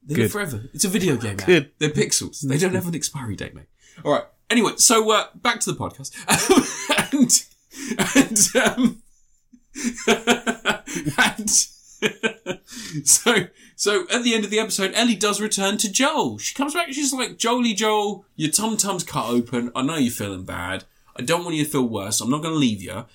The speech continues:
Speaker 1: so I'm gonna come and hold your hand. I'm gonna be like, 'Jolie Joel, it's okay, mate. You've been stabbed in the tum-tum. Let's get you sorted.'" She's gonna find a medicine. And this is where Troy Baker plays a paedophile. No, sorry.
Speaker 2: Nolan
Speaker 1: Troy
Speaker 2: North.
Speaker 1: Baker, real life paedophile. Nolan North not.
Speaker 2: I don't
Speaker 1: Wait.
Speaker 2: know if he is. Troy Baker, I just, I think he,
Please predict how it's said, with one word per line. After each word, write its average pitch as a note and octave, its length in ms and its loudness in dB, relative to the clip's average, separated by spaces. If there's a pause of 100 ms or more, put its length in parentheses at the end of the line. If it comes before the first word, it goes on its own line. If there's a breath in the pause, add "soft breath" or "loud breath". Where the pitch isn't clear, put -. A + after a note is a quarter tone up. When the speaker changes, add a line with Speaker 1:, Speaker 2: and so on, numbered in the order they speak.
(160 soft breath)
Speaker 1:
so D#3 120 2
I'm C#3 60 -2
gonna C#3 120 -4
come D#3+ 120 -12
and D#3+ 80 -10
hold G3+ 220 -2
your A2+ 100 -6
hand. G2+ 160 -8
I'm A#2+ 80 -4
gonna A#2+ 100 -2
be A#2 60 -6
like, G#2 180 -6
'Jolie C#3+ 280 0
Joel, G2+ 420 -6 (120)
it's - 120 -10
okay, A2 380 -4
mate. F2 440 -14 (280)
You've G#2 180 -4
been C3 160 2
stabbed A2+ 360 -2
in G#2+ 100 -4
the G2+ 60 -6
tum-tum. F#2 520 -8
Let's D#2 180 -6
get - 140 -2
you G2+ 100 -6
sorted.'" G2 340 -2
She's - 140 -4
gonna A3+ 140 -6
find G3 260 -4
a F3+ 40 -6
medicine. F3+ 520 -4 (240 loud breath)
And C3 160 0
this B3 180 6
is - 160 2
where G#2+ 200 -4
Troy C#3 240 0
Baker A2+ 300 -4
plays A#2 260 -6
a - 20 -20
paedophile. F2 560 -2 (400)
No, G3+ 300 0
sorry. F3 380 0
Speaker 2:
Nolan B2 340 4
Speaker 1:
Troy B2 120 4
Speaker 2:
North. A2+ 120 2
Speaker 1:
Baker, D3 180 0
real D#3 280 0
life C3+ 200 2
paedophile. G#2+ 460 -2
Nolan A2+ 260 0
North G#2+ 240 -2
not. F#2+ 240 -6
Speaker 2:
I C3+ 60 0
don't E3 120 4
Speaker 1:
Wait. G3+ 40 6
Speaker 2:
know G3 60 6
if - 120 -4
he D3 160 4
is. C3 160 4
Troy C#3+ 200 2
Baker, C3 280 2
I A#2 40 4
just, A2+ 200 -2
I - 80 -6
think C3 260 -2
he, A#2 160 -6